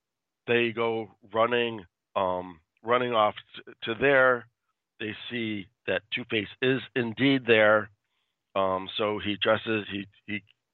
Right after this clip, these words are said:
dresses into his, uh, Batman costume, and <clears throat> they end up, he ends up capturing Batman and Robin, puts him on a giant coin. He's like, "Okay, we're gonna let, we're gonna let the coin decide what happens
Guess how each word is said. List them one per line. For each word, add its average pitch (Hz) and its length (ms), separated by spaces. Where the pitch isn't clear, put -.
dresses 113 360
into 107 340
his, 98 200
uh, 90 180
Batman 101 480
costume, 90 540
and 98 480
<clears throat> 117 400
they 107 80
end 104 240
up, 98 160
he 90 80
ends 92 180
up 95 160
capturing 92 600
Batman 101 340
and 95 120
Robin, 92 360
puts 120 200
him 113 120
on 104 140
a 98 60
giant 104 440
coin. 131 440
He's 85 180
like, 92 220
"Okay, 120 400
we're 107 80
gonna 113 220
let, 110 160
we're 143 100
gonna 143 160
let 135 140
the 123 80
coin 135 360
decide 107 380
what 107 160
happens 107 380